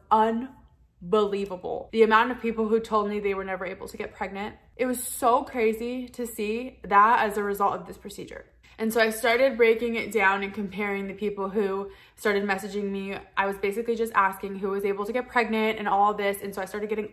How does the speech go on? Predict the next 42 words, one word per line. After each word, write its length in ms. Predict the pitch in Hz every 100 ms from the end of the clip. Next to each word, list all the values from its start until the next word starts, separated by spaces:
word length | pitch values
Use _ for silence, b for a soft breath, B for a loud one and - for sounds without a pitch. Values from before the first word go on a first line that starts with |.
| -
all 480 | 214 214 220 240 254
these 240 | 269 262
stories. 380 | - 190 196 208
And 100 | 226
I 40 |
realized 540 | 233 247 311 247 214 214
at 120 | 208
this 180 | 220 -
point 400 | 220 190 196 196 B B B
that 640 | 185 208 196 196 196 196 - -
this 240 | 196 254 277
was 140 | 294
actually 580 | 269 285 - 247 240 240
a 120 | 208
really 800 | 202 196 214 214 226 240 247 240 - -
common 800 | - 233 214 208 208 214 226 240 - -
procedure. 580 | 202 202 196 180 190
The 120 | 190 196
leap 300 | 208 208 -
procedure 440 | 240 247 233 240
was 160 | 233 226
something 340 | 202 202 208
that 160 | 269 -
a 80 | 208
lot 880 | 208 220 220 220 226 233 233 - -
of 160 | 208
women 380 | 202 190 190 190
have 300 | 208 202 -
already 540 | 202 202 202 196 190 -
had. 500 | - 214 196 - -
What 340 | 214 202 240 -
ended 320 | 285 269 254
up 280 | 220 220 -
coming 360 | 226 208 208
back 320 | 196 190 190 196
as 160 | 196
a 80 | 190
result 460 | 190 190 190 185 180
was 140 | 190
a 60 | 196
fifty 580 | - - 208 - 214 196
fifty. 500 | 180 175 - -